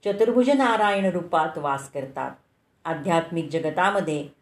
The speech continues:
असंख्य वैकुंठ लोक आहेत आणि प्रत्येक लोकामध्ये श्रीकृष्ण आपल्या विस्तारित रूपाद्वारे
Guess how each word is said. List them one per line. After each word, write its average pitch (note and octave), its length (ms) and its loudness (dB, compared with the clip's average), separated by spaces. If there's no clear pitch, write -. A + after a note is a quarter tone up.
असंख्य A3+ 520 0
वैकुंठ E3 520 -4
लोक D3+ 340 -2
आहेत C3+ 340 -4
आणि D#3+ 180 -2
प्रत्येक E3 560 0
लोकामध्ये E3 760 0
श्रीकृष्ण C4 500 -2
आपल्या F#3+ 500 0
विस्तारित G3+ 680 0
रूपाद्वारे E3 840 2